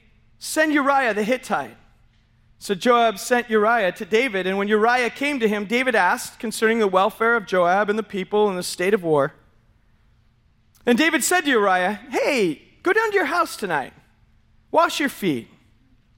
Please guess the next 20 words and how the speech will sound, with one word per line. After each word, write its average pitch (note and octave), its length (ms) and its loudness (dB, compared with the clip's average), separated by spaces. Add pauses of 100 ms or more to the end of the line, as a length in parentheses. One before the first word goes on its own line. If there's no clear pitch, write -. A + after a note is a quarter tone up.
(340)
And G#3 80 2
Uriah D4 300 4
went D4 200 -2
down C4 200 0
to A#3+ 80 -2
the A#3 80 -2
king's A#3 380 -6
house, F#3 420 0
and, F#3 120 -6
he, F#3 140 -8 (600)
and G#3 120 2
a G#3 40 0
present C#4 480 0
from A3 180 0
the G#3 60 0
king B3 340 -2
was G3+ 140 0
sent C4 300 -2
after - 380 -2
him. C3 300 -8